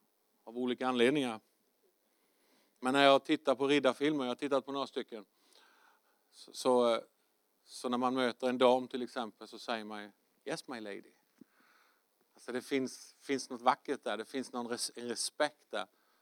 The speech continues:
som jag tror ett samhälle skulle behöva lite mer av idag. Och kanske genom att öppna en bildörr. Men idag i Sverige, om man öppnar en bildörr, så kanske man får höra, "Jag kan öppna själv minsann."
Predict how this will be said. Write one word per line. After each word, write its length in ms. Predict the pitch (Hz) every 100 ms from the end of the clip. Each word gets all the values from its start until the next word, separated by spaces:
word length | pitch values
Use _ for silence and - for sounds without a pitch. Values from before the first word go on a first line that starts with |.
| _ _ _
som 200 | - 127
jag 140 | 139 131
tror 260 | 156 143
ett 60 | 127
samhälle 480 | - 135 113 123 123
skulle 200 | - 123
behöva 260 | 120 117
lite 220 | 117 131 147
mer 240 | 127 135
av 200 | 123 104
idag. 260 | 104 92 87 _ _ _ _ _ _ _ _ _ _ _
Och 160 | - -
kanske 360 | 143 123 - 113
genom 240 | 127 127
att 60 | 120
öppna 220 | - 117
en 80 | 110
bildörr. 400 | 110 104 98 98 _ _ _ _ _ _ _ _ -
Men 140 | 113
idag 460 | 123 123 131 147 139
i 80 | 127
Sverige, 420 | - 131 139 123
om 260 | 123 123 107 _ _
man 140 | 120
öppnar 240 | 123 - 123
en 80 | 120
bildörr, 360 | 120 110 107
så 120 | 107
kanske 380 | - 160 131 -
man 180 | 139 160
får 120 | 151
höra, 360 | 127 117 104 98 _ _ _ _ _ _ _ _
"Jag 140 | 120 113
kan 160 | 139
öppna 260 | 131 - 104
själv 320 | - 110 127
minsann." 440 | 127 120 113 87